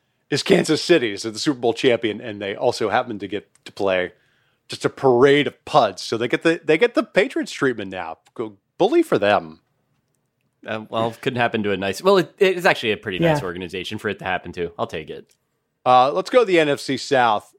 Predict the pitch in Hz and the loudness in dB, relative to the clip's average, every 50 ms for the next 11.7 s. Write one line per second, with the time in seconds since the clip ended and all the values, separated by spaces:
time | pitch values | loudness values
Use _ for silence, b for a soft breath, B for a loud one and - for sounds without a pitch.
0 | _ _ - 117 - - 123 113 - - - 143 131 131 143 156 151 139 127 123 | _ _ -10 -8 -2 -2 -2 -2 -2 -6 -4 -2 2 2 2 2 2 0 0 0
1 | 127 - - 113 117 117 117 117 113 107 107 107 _ - 113 98 95 - - 123 | 0 -2 -6 -2 0 2 2 2 2 -2 -6 -12 _ -8 -8 -8 -8 -4 -2 -2
2 | 110 104 101 98 98 95 92 85 - 92 - 107 - - - 107 98 - - - | 0 0 -2 -4 -6 -8 -8 -8 -10 -10 -10 -10 -8 -2 -2 -2 -2 -2 -6 -8
3 | 90 87 85 92 95 90 87 85 82 - 95 85 87 82 - 85 82 - 90 85 | -6 -8 -6 -8 -8 -8 -8 -10 -8 -8 -8 -8 -8 -10 -12 -12 -12 -10 -10 -10
4 | 82 82 87 - B B B B B B B B B 127 139 143 - 131 123 - | -10 -12 -16 -18 B B B B B B B B B 4 4 4 2 0 0 4
5 | 156 139 131 127 151 147 139 127 135 131 107 101 127 117 107 113 - - - 147 | 6 6 6 4 2 0 2 2 2 0 0 0 -2 -2 -2 -4 -10 -2 0 0
6 | 143 139 147 151 143 - - - - - 131 113 107 110 110 95 90 120 117 - | 2 2 0 -2 -2 -6 -10 -12 -12 -10 -8 -6 -4 -4 -4 -2 0 -2 -2 -2
7 | - - 131 120 113 - 123 104 98 92 - - 143 135 135 127 - b b b | -2 -2 0 0 0 0 -6 -8 -8 -10 -8 0 2 4 4 4 2 b b b
8 | b b b b b b _ - - - 175 208 240 233 196 160 147 160 190 214 | b b b b b b _ -12 -2 2 4 4 6 4 4 4 4 4 4 4
9 | 214 190 165 131 147 127 _ - - 147 139 131 117 107 92 - - 117 110 107 | 4 4 2 2 -2 -10 _ -6 -4 -2 -2 -2 -4 -6 -8 -8 -6 -6 -6 -6
10 | - - - 120 123 - - - 170 160 151 135 117 - - - - 107 107 110 | -6 -12 -14 -14 -14 -14 -16 -16 -16 -16 -16 -14 -14 -10 -10 -10 -8 -10 -10 -8
11 | - 104 - - - 82 80 82 90 110 85 - - | -8 -8 -10 -10 -16 -12 -10 -8 -8 -8 -8 -12 -16